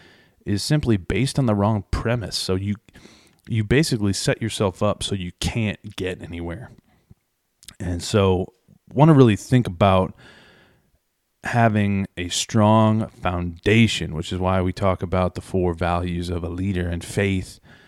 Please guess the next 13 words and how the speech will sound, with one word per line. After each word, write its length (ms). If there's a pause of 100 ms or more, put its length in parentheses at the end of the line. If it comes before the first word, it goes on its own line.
(320)
that 160
foundational 680
piece, 320
being 260
so 500 (560)
key. 420
Faith, 380
love, 640
integrity, 880 (320)
and 300
courage, 420
those 180
foundational 1200